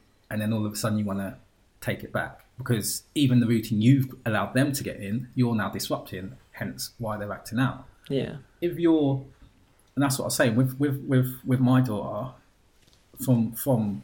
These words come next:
Speaker 1: very early on, it wasn't, "Oh, one chance, two chance, oh, if you do it again, oh, I'm gonna tell your mum, or I'm gonna tell this person, or I'm gonna tell your uncle." It was literally like, "I've said this, you know it's wrong,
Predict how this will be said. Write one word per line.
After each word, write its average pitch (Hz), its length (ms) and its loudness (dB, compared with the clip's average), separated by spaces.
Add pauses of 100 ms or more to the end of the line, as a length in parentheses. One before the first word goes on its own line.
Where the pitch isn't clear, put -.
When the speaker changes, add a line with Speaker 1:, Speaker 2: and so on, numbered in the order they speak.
Speaker 1:
very 120 260 2
early 110 240 0
on, 113 400 -2
it 123 120 -10
wasn't, 120 400 0 (580)
"Oh, 113 340 0
one 120 220 4
chance, 104 240 -4
two 110 160 0
chance, 104 240 -4
oh, 123 100 2
if 131 100 4
you - 60 -4
do 123 100 2
it 110 40 -2
again, 110 180 2
oh, 113 80 2
I'm 110 80 0
gonna 113 120 0
tell 120 200 2
your 113 100 2
mum, 101 300 2
or 107 40 0
I'm 110 80 2
gonna 117 100 0
tell 120 180 0
this 123 140 0
person, - 280 -6
or 107 40 -2
I'm 113 60 0
gonna 104 120 -2
tell 110 160 0
your 107 100 -2
uncle." 110 460 -6 (280)
It 127 120 -8
was 123 160 0
literally 123 360 0
like, 101 480 -2 (1700)
"I've 104 120 -8
said 127 260 0
this, 120 340 -2
you 107 80 -2
know 113 180 0
it's - 220 -6
wrong, 104 420 -2